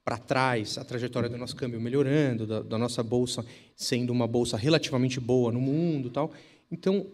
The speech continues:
o, o, o, o gringo e, e vários outros alocadores, eles vieram pro Bra-, eles vieram pro Brasil nessa estra-, extrato mais de cima, compraram e suportaram essa parte da bolsa, que é commodities, bancos, vamos dizer assim,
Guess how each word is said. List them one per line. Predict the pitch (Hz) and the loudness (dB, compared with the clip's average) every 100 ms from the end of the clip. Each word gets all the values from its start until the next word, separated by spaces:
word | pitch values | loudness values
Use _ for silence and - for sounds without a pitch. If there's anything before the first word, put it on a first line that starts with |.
| - | -12
o, | - | -4
o, | 175 - 160 151 147 135 135 135 139 127 123 120 117 110 - - | -4 0 0 2 0 0 -2 -4 -2 -2 -2 -2 -2 -4 -6 -20
o, | - | -12
o | 135 | -6
gringo | 120 139 170 196 208 208 208 _ _ | -2 0 0 0 -2 -6 -8 _ _
e, | - 135 131 | -8 -8 -8
e | 151 | -8
vários | 113 120 147 135 120 | -2 2 2 0 2
outros | 131 131 131 117 | 0 0 -4 -4
alocadores, | 113 113 123 151 185 | -4 -4 -2 -2 -2
eles | 156 190 180 | -2 0 2
vieram | 185 190 | 2 0
pro | 196 | -2
Bra-, | 185 196 | -2 -2
eles | 165 147 | -2 0
vieram | 156 202 | 2 4
pro | 202 | 2
Brasil | 165 151 123 156 | 2 0 0 -2
nessa | 170 151 | -2 -4
estra-, | 143 - 139 131 135 | -8 -2 -2 -2 -6
extrato | - 139 135 139 | -6 -2 -4 -2
mais | 131 127 | -4 -4
de | 131 | -2
cima, | - 139 147 185 - - - _ | -2 -2 0 0 -4 -20 -20 _
compraram | - 190 170 170 196 | -2 0 2 2 2
e | |
suportaram | - - 196 233 208 - 170 180 208 226 226 - _ | 2 -2 0 0 0 0 0 0 0 0 -2 -6 _
essa | 175 196 | -4 -4
parte | - 185 185 | 0 -2 2
da | 190 | 0
bolsa, | 156 139 135 - | 4 2 0 -6
que | - | -8
é | |
commodities, | 117 170 160 175 175 - 151 | -6 -2 2 2 0 -6 -6
bancos, | 127 151 190 190 - - - | 0 0 0 -4 -10 -20 -6
vamos | 160 165 | -2 0
dizer | 175 | 0
assim, | 180 147 | 0 -4